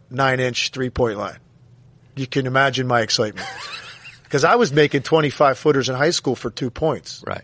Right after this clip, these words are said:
Speaker 1: In my first two years at LaSalle, like, all those deep jumpers.
Speaker 2: Yeah.
Speaker 1: And it, you know, my first Big Five game I ever played in, I went five for five from the field at the Palestra against Temple, and all of them were twenty-five feet and beyond, and I had ten points.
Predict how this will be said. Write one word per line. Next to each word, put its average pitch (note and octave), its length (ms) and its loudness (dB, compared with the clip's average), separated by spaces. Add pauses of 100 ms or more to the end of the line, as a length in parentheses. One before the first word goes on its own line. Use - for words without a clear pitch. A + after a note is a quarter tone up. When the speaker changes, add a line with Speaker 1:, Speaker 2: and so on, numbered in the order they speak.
Speaker 1:
In B2+ 100 -6
my B2+ 100 0
first C#3 300 2
two - 80 -2
years B2+ 180 2
at A2+ 60 -6
LaSalle, B2+ 640 -2
like, A2 180 -4
all C#3 140 2
those B2+ 180 2 (160)
deep F3 260 0
jumpers. D3+ 600 0
Speaker 2:
Yeah. A#2 100 2
Speaker 1:
And C3 120 0
it, C3+ 200 -2 (120)
you D3+ 100 -2
know, C3+ 100 2 (220)
my F3 100 6
first G3+ 320 2
Big E3+ 160 4
Five D#3 280 4
game B2 180 -2
I A#2+ 60 2
ever B2 100 0
played B2 260 -2
in, A2+ 100 -6
I A2+ 60 -6
went A2+ 160 -8
five B2+ 240 2
for - 60 -20
five A#2 260 0
from - 80 -18
the G#2+ 80 -14
field A#2 380 -6 (320)
at C3+ 100 0
the B2+ 80 -4
Palestra B2 460 0
against A2 240 -10
Temple, A2 420 -4
and A#2 400 -8
all C#3 300 6
of A#2 80 2
them A#2 160 -4
were G2+ 100 -6
twenty-five A#2+ 560 -4
feet A#2+ 220 -8
and G#2+ 100 -12
beyond, A#2 380 -6
and A2+ 60 -8
I A2 40 -6
had A2 160 -8
ten B2+ 180 -2
points. - 320 -10